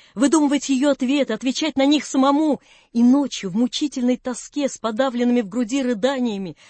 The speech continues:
ласкал и целовал милый образ и вместо проклятий призвал прощение и благословение на ту, которую не хотел видеть и проклинал перед всеми.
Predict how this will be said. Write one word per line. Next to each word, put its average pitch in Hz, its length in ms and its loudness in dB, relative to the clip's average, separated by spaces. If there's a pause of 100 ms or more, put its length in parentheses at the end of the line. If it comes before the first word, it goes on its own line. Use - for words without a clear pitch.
(100)
ласкал 247 560 -2
и 240 60 0
целовал 247 460 0
милый 254 340 2
образ 220 480 -2 (260)
и 214 100 -4
вместо 226 380 -2
проклятий 240 760 -8 (320)
призвал 220 460 -4
прощение 220 720 -4
и 220 40 -4
благословение 233 840 -2
на 214 160 -4
ту, 277 320 -4 (500)
которую 220 420 -6
не 214 100 -2
хотел 208 380 -6
видеть 208 500 -2 (460)
и 233 100 -6
проклинал 190 680 -6
перед 147 260 -14
всеми. 139 500 -12